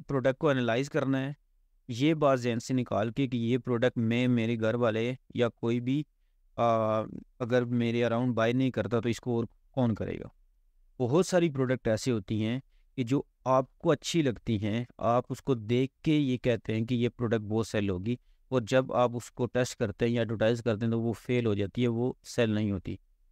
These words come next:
और बहुत सारी ऐसी प्रोडक्ट होती हैं जो आप देख के कहते हैं कि ये प्रोडक्ट सेल नहीं हो सकती, और जब आप उसको, अ, एडवर्टाइज करते हैं तो उस प्रोडक्ट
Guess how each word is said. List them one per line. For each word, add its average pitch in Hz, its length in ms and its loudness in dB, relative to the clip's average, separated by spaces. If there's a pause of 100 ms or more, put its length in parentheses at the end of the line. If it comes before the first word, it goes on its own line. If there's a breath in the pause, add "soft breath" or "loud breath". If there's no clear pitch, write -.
(180)
और 127 140 -2 (220)
बहुत 131 480 0
सारी 131 320 2
ऐसी 123 220 0
प्रोडक्ट 113 380 0
होती 120 260 0
हैं 131 180 2
जो 123 220 -2 (100)
आप 123 200 4
देख 127 340 -2
के 117 120 -2
कहते 107 320 -4
हैं 120 120 -6 (520)
कि 135 80 -4
ये 131 260 0
प्रोडक्ट 123 520 -2 (720)
सेल 123 280 2
नहीं 123 200 4
हो 98 180 -2
सकती, 92 460 -10 (100)
और 120 160 0
जब 127 320 2
आप 127 140 2
उसको, 120 520 -4 (100)
अ, 110 140 0
एडवर्टाइज 113 440 0
करते 117 340 -2
हैं 131 120 -2
तो 135 120 -2
उस - 320 -4
प्रोडक्ट 104 460 -2